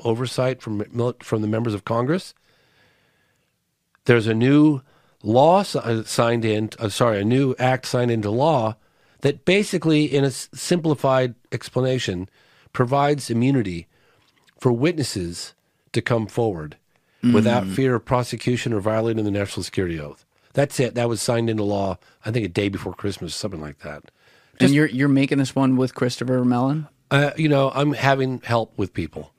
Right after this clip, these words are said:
Speaker 2: Gotcha.
Speaker 1: Yes, on the inside. I'm,
Speaker 2: That's
Speaker 1: I've
Speaker 2: gonna
Speaker 1: got,
Speaker 2: be
Speaker 1: I've got
Speaker 2: huge.
Speaker 1: help with people, yes. So, you know, we'll see how far I get. Um, this is potentially some of the most guarded secrets,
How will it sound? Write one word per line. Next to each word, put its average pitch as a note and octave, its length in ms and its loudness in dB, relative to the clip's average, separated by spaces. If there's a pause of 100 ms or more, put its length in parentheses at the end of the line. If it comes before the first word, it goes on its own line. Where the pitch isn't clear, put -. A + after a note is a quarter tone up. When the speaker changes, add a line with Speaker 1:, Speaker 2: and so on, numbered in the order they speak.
Speaker 2:
Gotcha. - 420 -8
Speaker 1:
Yes, F#2 300 -6
on F#2 80 -6
the F2+ 120 -2
inside. D#2 480 -10 (1500)
I'm, G2+ 260 -4
Speaker 2:
That's G2+ 240 -2
Speaker 1:
I've G2 60 -6
Speaker 2:
gonna - 120 -4
Speaker 1:
got, G#2+ 80 -4
Speaker 2:
be - 120 -6
Speaker 1:
I've G2+ 60 -6
got G2+ 160 -4
Speaker 2:
huge. - 60 -12
Speaker 1:
help F#2+ 240 -2
with F2 140 -12
people, D#2+ 440 -12
yes. D#2 340 -16 (320)
So, B2 380 2 (420)
you F#3 100 2
know, F3 160 6
we'll E3 140 2
see F3 160 2
how E3+ 140 6
far D#3 260 2
I D3 80 2
get. B2+ 380 -2 (180)
Um, B2+ 460 0 (800)
this C3 200 0
is C3+ 100 -2
potentially B2+ 540 -2
some C3 260 0
of B2 60 0
the B2+ 60 0
most B2 560 -2
guarded A2+ 400 2
secrets, D3 720 -4